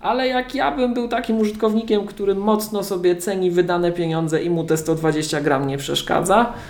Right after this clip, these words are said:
to bym zdecydowanie kupił MacBooka Pro. Tego właśnie nowego. I jestem ciekaw, jeżeli słuchacze macie jakieś doświadczenia już z tymi nowymi komputerami,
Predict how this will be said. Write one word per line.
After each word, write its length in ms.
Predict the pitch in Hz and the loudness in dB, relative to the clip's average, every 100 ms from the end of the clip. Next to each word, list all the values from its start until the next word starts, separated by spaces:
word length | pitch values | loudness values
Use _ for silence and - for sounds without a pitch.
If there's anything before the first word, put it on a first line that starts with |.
| - - - - - | -16 -18 -18 -20 -2
to 100 | - | 0
bym 200 | 170 175 | 4 2
zdecydowanie 640 | 165 151 151 147 143 139 | 4 0 2 4 4 2
kupił 280 | 139 - 147 | 0 -2 -4
MacBooka 420 | 143 135 165 - | -4 -4 -8 -8
Pro. 200 | - 165 160 160 - - | -10 -10 -12 -14 -18 -4
Tego 220 | - 196 277 | 2 4 4
właśnie 340 | 311 294 302 | 2 2 4
nowego. 460 | 269 196 131 - - | 4 4 2 -2 -8
I 280 | - 185 180 | -6 -4 4
jestem 320 | 208 226 247 | 4 4 2
ciekaw, 300 | 220 170 147 | 4 2 4
jeżeli 400 | 175 185 202 196 - - | 4 4 0 -2 -10 -18
słuchacze 680 | - 202 190 214 208 190 175 - - - - - - - - - - | -12 -4 4 4 6 6 4 2 -6 -10 -16 -20 -20 -20 -20 -20 -10
macie 360 | 202 208 214 202 | 2 4 4 2
jakieś 220 | 175 180 | 2 4
doświadczenia 560 | 175 170 165 165 254 185 | 4 4 0 -2 0 0
już 80 | |
z 60 | 175 | 0
tymi 180 | 180 175 | 0 0
nowymi 280 | 165 175 160 | 2 2 2
komputerami, 720 | 160 160 156 156 147 165 | 0 -2 0 0 0 -4